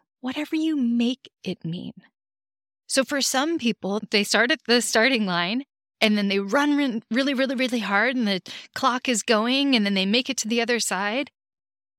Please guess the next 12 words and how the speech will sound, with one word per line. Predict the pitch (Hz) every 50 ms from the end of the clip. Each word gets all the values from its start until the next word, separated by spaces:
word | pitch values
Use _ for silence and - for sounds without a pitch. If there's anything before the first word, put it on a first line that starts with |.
| _ _
and | - 226 226 220 214 208 202 220 -
they | 214 208 208 202
cross | - - - - 247 254 262 254 226 -
that | - 226 214 -
finish | - 233 220 233 233 - -
line | 254 247 240 247 269 269 247
in | - 214 202
a | 202
certain | - - 247 240 - 220
amount | 220 202 208 208
of | 214 -
time | - - 185 180 190 220 240 247